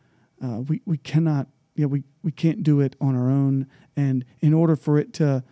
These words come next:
to happen at its maximum, uh, in, in order for him to get the greatest glory, there is a stewardship of that resource. If you see your body as a resource, uh, that, that we're supposed to steward well. And so this wasn't j-,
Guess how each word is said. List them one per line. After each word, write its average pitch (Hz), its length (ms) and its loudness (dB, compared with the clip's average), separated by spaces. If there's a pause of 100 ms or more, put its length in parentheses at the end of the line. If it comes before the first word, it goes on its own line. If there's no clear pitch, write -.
(440)
to - 80 -4
happen 160 260 2
at 151 140 2
its 131 140 -6
maximum, 170 580 0 (540)
uh, 143 60 -2
in, 143 240 2 (100)
in 147 120 2
order 147 200 2
for 151 140 -2
him 156 140 4
to 147 60 0
get 147 200 -2
the 151 60 -6
greatest 139 320 0
glory, 143 320 -2
there 135 160 0
is 151 320 0
a 135 120 -2
stewardship 143 920 -2 (300)
of 135 160 -2
that 127 240 -2
resource. 123 640 -4 (340)
If - 120 -12
you 147 80 0
see 147 180 0
your 131 220 0
body 131 320 -2
as 127 80 -6
a 123 80 -4
resource, 123 600 -6 (440)
uh, 117 400 -6
that, - 240 -6
that 139 100 -6
we're 135 120 -4
supposed 135 240 -8
to 127 80 -10
steward 123 420 -4
well. 120 420 -6 (400)
And 127 220 -2
so 123 420 -4 (920)
this 170 200 2
wasn't 180 460 0
j-, - 220 -18